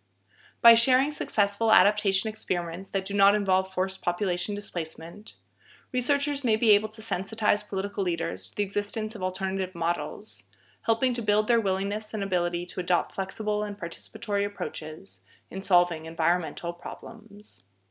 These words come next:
Francois Dubé, N five eight five zero seven eight at gmail dot com, P H D student, College of Economic Studies, University of Ningxia,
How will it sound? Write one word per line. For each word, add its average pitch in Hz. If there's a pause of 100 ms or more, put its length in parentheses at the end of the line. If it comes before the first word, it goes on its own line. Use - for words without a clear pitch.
(920)
Francois 214
Dubé, 202 (500)
N 226
five 208
eight -
five 190
zero 185
seven 196
eight -
at 175
gmail 175
dot 175
com, 180 (560)
P 226
H 226
D 185
student, 165 (120)
College 214
of 214
Economic 196
Studies, 160
University 190
of 185
Ningxia, 175